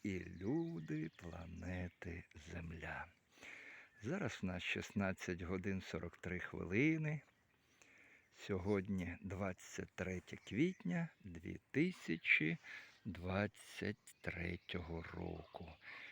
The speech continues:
Ми бачимо, як тепло сьогодні. Все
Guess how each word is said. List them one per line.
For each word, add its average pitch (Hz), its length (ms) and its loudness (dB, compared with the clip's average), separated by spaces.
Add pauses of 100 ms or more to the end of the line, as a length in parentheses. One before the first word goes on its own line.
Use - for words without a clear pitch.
(160)
Ми 90 200 4
бачимо, 92 600 8
як 92 640 2
тепло 151 540 6
сьогодні. 143 720 2 (580)
Все 117 480 8